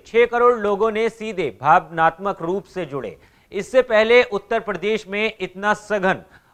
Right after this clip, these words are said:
और घर घर तक पहुंचने वाला कोई आंदोलन नहीं हुआ।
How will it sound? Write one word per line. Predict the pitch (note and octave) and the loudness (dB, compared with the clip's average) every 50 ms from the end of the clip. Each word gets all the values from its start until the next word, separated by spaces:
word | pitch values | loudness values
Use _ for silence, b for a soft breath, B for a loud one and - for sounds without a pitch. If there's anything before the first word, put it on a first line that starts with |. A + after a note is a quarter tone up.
| b - | b -2
और | E3+ G3 A3 A3 F#3 - - | 2 4 4 4 2 -4 -2
घर | A#2 F#3 G#3+ A3+ A3 | 2 4 4 4 4
घर | F#3+ G3+ G3+ G3 | 4 4 4 4
तक | - A3 G#3 - | 2 -2 -4 -2
पहुंचने | - G3 F3+ F3+ F3+ F3+ G3+ G#3+ A3 | 0 2 4 4 4 2 -2 -2 2
वाला | G3+ F#3 F3+ F3+ F#3 G3 G#3 | 4 4 4 6 6 4 4
कोई | - - G3 G3 G3+ G3+ - | 2 0 -2 -2 -2 -2 -2
आंदोलन | F3 F3 F3 F3 E3 F3 F3 F3 F3 F#3 G3 F#3+ F3+ E3 | -2 -2 -2 -2 -4 -4 -4 -2 0 0 -2 -2 -4 -6
नहीं | D#3+ D#3+ D#3 E3+ E3 | -6 -4 -4 -4 -4
हुआ। | D#3 D3 C3+ B2+ G#2 E2 | -4 -4 -4 -4 -6 -6